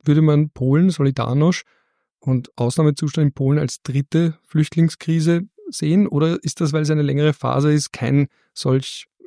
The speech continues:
einschneidender Moment, dass man wirklich von einem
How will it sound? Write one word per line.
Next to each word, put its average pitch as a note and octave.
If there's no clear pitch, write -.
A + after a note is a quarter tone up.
einschneidender C#3
Moment, C#3
dass C3
man C#3
wirklich C#3
von C#3
einem C3+